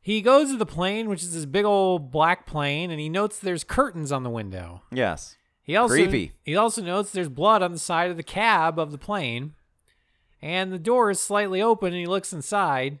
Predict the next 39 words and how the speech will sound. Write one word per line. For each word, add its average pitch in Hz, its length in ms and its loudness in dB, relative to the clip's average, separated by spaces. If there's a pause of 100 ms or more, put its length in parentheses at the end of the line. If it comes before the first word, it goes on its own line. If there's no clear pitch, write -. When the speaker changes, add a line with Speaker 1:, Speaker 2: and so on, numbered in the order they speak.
(120)
Speaker 1:
We 214 100 -2
don't 240 120 0
necessarily 208 380 -6
see 226 240 -6
what 160 160 -2
he 143 80 -8
sees 214 280 -6
inside, 151 440 -4
but 151 80 -4
what 147 180 -6
it 156 100 -10
is 185 260 -6
is 120 420 -14
some, 208 280 -12
Speaker 2:
He 113 180 -8
doesn't 107 260 -2
Speaker 1:
he's - 20 0
Speaker 2:
like 147 220 0
it. 147 80 0
Speaker 1:
very 240 320 -4
disgusted 214 640 -10
by 98 160 -10
it. 104 60 -12
He's 147 120 -10
like, 143 120 -4
Oh, 156 380 0
God. - 60 -18
Speaker 2:
Ah, 139 720 4
Speaker 1:
Oh, - 40 -8
my 196 60 -2
Speaker 2:
Jesus. 101 420 -2
Speaker 1:
God, 160 300 -6
they 131 80 -12
got, 131 260 -6 (520)
they 156 120 -6
got 151 240 2
a, 123 200 -2 (280)
it 139 160 -8
smells, 180 520 -4